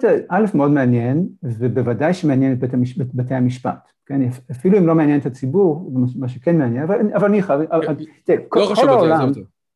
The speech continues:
Speaker 1: כן, כמו שאמרתי, כל העולם הולך ו-, ומתמרכז, במעבר של החמש מאות שנים האלה מימי הביניים, כן? העניין הוא שארצות הברית, הת-, התהליך הזה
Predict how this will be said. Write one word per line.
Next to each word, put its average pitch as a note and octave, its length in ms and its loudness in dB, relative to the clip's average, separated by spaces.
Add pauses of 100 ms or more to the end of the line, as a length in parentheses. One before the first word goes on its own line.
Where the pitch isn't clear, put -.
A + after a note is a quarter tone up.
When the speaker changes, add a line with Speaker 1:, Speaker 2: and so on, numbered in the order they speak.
(220)
Speaker 1:
כן, B2+ 200 -14
כמו A3 120 0
שאמרתי, F#3+ 300 2
כל A3+ 180 2
העולם E3+ 440 4 (540)
הולך D#3+ 360 2
ו-, D#3 240 4
ומתמרכז, C#3 640 0 (100)
במעבר D#3+ 680 -2
של D#3+ 140 -2
החמש D3 340 0
מאות D3+ 120 -2
שנים C#3 240 2
האלה C3+ 160 2
מימי B2+ 240 2
הביניים, A#2 440 -4
כן? E3+ 180 -6 (480)
העניין A3+ 260 2
הוא C#4 80 2
שארצות G3 320 -2
הברית, B3 480 2 (720)
הת-, B2+ 200 -4
התהליך D3 480 0
הזה D#3 340 2